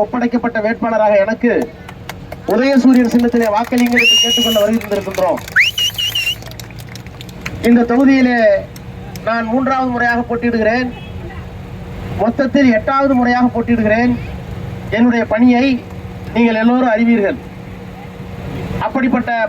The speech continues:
பணிகளை மீண்டும் தொடர்வதற்கு எனக்கு உதயசூரியன் சின்னத்திலே வாக்களியுங்கள் என்று உங்களை எல்லாம் உரிமையோடு கேட்கிறேன். அதையெல்லாம் தாண்டி நீலகிரிக்காக அல்ல, தமிழ்நாட்டிற்காக அல்ல,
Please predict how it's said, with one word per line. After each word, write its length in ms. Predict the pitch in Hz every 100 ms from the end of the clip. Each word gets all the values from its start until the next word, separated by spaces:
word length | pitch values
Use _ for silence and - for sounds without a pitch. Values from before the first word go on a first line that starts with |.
| 214
பணிகளை 340 | 240 269 254 233
மீண்டும் 300 | 254 262 240
தொடர்வதற்கு 640 | 226 240 240 233 226 247 262 254 208
எனக்கு 200 | 220 202 220
உதயசூரியன் 520 | 254 269 240 240 233
சின்னத்திலே 320 | 226 226 226 208
வாக்களியுங்கள் 500 | 220 233 247 240 240
என்று 160 | 233 220
உங்களை 200 | 214 214 220
எல்லாம் 200 | 240 220
உரிமையோடு 360 | 233 233 233 233
கேட்கிறேன். 420 | 214 - 196 143 98 - - 156 175 160 151 - 190
அதையெல்லாம் 480 | 220 247 254 277 240
தாண்டி 320 | 240 254 240 180 - - - - - - - - - -
நீலகிரிக்காக 580 | 226 285 269 254 247 233 233
அல்ல, 120 | 226 269 226
தமிழ்நாட்டிற்காக 640 | 226 269 247 240 226 208 208
அல்ல, 120 | 202